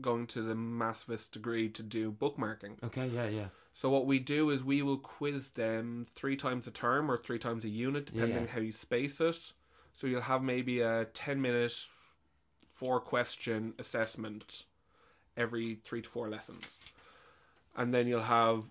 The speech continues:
Speaker 1: one final end-of-unit assessment. That's the way we've done it, and we found that our results and our attainment are actually going up from that.
Speaker 2: That's really good.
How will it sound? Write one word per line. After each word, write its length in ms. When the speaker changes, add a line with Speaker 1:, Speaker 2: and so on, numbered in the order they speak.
Speaker 1:
one 380
final 560
end-of-unit 540
assessment. 440
That's 180
the 60
way 100
we've 300
done 160
it, 100
and 120
we 100
found 380
that 80
our 160
results 540
and 120
our 320
attainment 520
are 100
actually 220
going 280
up 180
from 220
that. 240
Speaker 2:
That's 220
really 180
good. 320